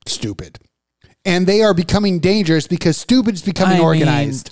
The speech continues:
Speaker 2: just listen to some of the fucking conspiracies QAnon comes out with.
Speaker 1: Jewish space lasers, J F K coming back from
Speaker 2: And
Speaker 1: the
Speaker 2: what's,
Speaker 1: dead.
Speaker 2: what's bad,
Speaker 1: <sighs>
Speaker 2: what's bad is I thought when the, uh,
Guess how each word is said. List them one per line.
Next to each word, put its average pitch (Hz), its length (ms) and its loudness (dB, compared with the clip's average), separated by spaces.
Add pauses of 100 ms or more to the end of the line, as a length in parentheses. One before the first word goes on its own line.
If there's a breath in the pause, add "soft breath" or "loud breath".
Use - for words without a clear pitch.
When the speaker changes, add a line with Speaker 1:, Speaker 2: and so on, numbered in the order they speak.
Speaker 2:
just 190 380 0
listen 135 960 -2
to 131 140 -8
some 135 320 -4
of 131 80 -2
the 120 100 -4
fucking - 540 -16
conspiracies 113 1000 -8
QAnon 110 720 -6
comes 107 300 -12
out 104 320 -16
with. 101 280 -14
Speaker 1:
Jewish 127 320 -4
space 123 480 -8
lasers, 127 540 -6
J 156 220 0
F 156 120 -4
K 151 180 -2
coming 147 320 -6
back 139 240 -4
from 147 140 -12
Speaker 2:
And 226 180 0
Speaker 1:
the 226 40 2
Speaker 2:
what's, 226 120 2
Speaker 1:
dead. 131 320 -2
Speaker 2:
what's - 300 -2
bad, 180 920 -2
Speaker 1:
<sighs> - 40 -20
Speaker 2:
what's 170 240 -2
bad 156 520 -2
is 139 200 -4
I 147 160 0
thought 151 400 -2
when 147 300 -6
the, 143 260 -2
uh, 127 320 -2